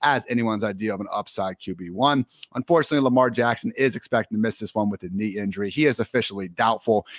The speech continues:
It's something like over ninety percent, ninety-five percent of players who have been listed as doubtful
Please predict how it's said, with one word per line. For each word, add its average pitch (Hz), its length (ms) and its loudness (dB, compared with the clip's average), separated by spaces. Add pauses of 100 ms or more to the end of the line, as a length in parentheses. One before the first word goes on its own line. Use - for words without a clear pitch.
It's 139 160 -2
something 143 260 4
like 123 160 2
over 120 240 4
ninety 113 380 4
percent, 104 400 -2 (100)
ninety-five 120 680 2
percent 107 280 -2
of 95 80 -8
players 98 260 -2
who 104 80 -6
have 104 220 0
been 101 100 -6
listed 143 300 2
as 120 120 2
doubtful 113 480 2